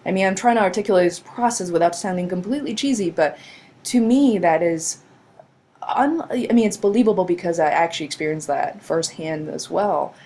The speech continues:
is why do you, why, why do you think that is? I mean, this is, uh, you know, I ask people, "Why do you think that is?" And, and,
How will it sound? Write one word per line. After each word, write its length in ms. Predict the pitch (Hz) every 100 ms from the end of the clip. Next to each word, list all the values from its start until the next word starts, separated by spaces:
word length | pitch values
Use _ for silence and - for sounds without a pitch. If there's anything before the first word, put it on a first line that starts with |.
| - -
is 560 | 185 180 175 165 - - - _ _ _ _ _ _ _ _ _
why 420 | 240 240 233 302
do 100 | 311
you, 200 | 262 262
why, 380 | 269 226 233 277
why 300 | 240 269 320 - _ - -
do 80 | 285
you 200 | 247 339
think 260 | 349 254 208
that 240 | 175 170
is? 380 | 147 - - -
I 100 | 208
mean, 240 | 214 208 196
this 200 | 226 269
is, 200 | 262 233
uh, 440 | - - - - -
you 120 | 226
know, 80 | 214
I 80 |
ask 200 | 240 269
people, 180 | 254 226
"Why 200 | 214 226
do 80 | 269
you 80 | 254
think 180 | 254 247
that 180 | 247
is?" 400 | 269 359 202 -
And, 180 | 175 165 - - - - - 208
and, 640 | 202 190 185 175 165 -